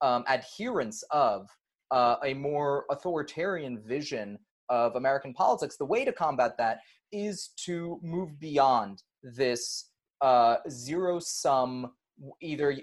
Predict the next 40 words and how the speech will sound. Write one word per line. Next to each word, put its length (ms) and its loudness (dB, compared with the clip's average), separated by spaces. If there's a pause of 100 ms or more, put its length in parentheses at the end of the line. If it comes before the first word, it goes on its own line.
(100)
you, 440 -8
either 260 -2
you 260 -4
win 400 4
or 340 4
I 200 6
win, 280 0
but 80 -2
we 100 -4
can't 360 -8
both 220 2 (120)
win 340 -4
situation. 680 -10 (760)
And 460 2 (240)
the 120 -2
best 360 2
way 140 0
to 100 -4
do 200 -4
that 160 4
w-, 220 -12
at 200 0
this 160 2
point, 320 -8
we 100 -8
believe, 340 -8
is 140 -6 (280)
we 180 -6
need 180 -6
to 260 -4
s-, 300 -12
try 240 4
to 80 -2
start 540 0
uniting 500 -2
people 340 -8
and 120 -4
making 280 -6
people 400 -10
recognize 720 -2